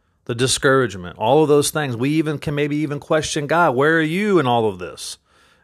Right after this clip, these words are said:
Well, have you forgotten about me? What are you doing in the midst of all this?" Uh, and, and I wanna say this too, just in, because we do talk about, you know, pornography and fleshly behavior. I think one of the, one of, every addiction is rooted in discontentment of some kind.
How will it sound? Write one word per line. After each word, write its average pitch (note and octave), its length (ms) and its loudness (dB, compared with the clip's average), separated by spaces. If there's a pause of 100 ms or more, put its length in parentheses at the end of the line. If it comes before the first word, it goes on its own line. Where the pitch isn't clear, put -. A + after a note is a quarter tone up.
(100)
Well, G2 280 -6
have A#2+ 180 0
you C3+ 100 2
forgotten E3 500 0
about F#2 320 -8
me? F2+ 120 -18
What A#2 140 -6
are B2+ 40 -6
you C#3+ 140 -4
doing D#3 480 -2
in G#2 80 -8
the B2 80 -4
midst F#3+ 300 -2
of G2 100 -4
all F2+ 160 -2
this?" - 420 -16 (720)
Uh, B2+ 260 2
and, D3 120 0
and D#3 180 4
I F#3 60 6
wanna G3+ 180 2
say D3 220 4
this C#3+ 220 2
too, E3 320 2
just B2+ 240 -4
in, B2 380 -6
because B2 280 -2
we A#2 140 -2
do B2+ 160 -2
talk C#3 320 0
about, A2+ 500 0 (460)
you - 60 -12
know, A#2 80 -4
pornography A#2 600 0
and A2+ 140 -2
fleshly - 360 -4
behavior. G#2 480 -2
I C3+ 80 2
think D3 200 -2
one A#2 180 2
of G#2 140 -2
the, G#2 340 -2
one B2+ 200 -2
of, B2 200 -2
every D#3+ 280 2
addiction A#2 480 -2
is G2 180 -8
rooted A2 240 -2
in F#2+ 100 -8
discontentment G2 760 -8
of F2 100 -12
some F#2+ 200 -10
kind. E2+ 340 -12